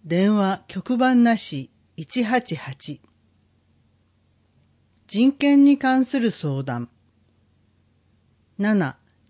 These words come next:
人権何でも相談。二十八日金曜日午後一時から四時、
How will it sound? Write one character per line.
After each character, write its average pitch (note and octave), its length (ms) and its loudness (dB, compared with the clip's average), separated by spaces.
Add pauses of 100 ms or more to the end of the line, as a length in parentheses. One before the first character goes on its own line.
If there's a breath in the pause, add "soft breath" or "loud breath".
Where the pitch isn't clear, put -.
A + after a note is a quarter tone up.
(140)
人 B3 240 2
権 B3+ 380 2
何 B3 240 4
で C#4+ 100 4
も C#4 140 6
相 B3 280 0
談。 B2+ 300 -6 (1400)
二 B3+ 160 2
十 B3 220 0
八 D#3 380 -6
日 F#3+ 540 -4
金 B3+ 340 2
曜 A#3 300 2
日 C#3 200 -10 (140)
午 A3+ 160 0
後 G#3+ 160 2
一 E3 260 -6
時 B3+ 140 -6
か E3 160 -6
ら C3+ 100 -4
四 C#3+ 200 -4
時、 C#3 240 -16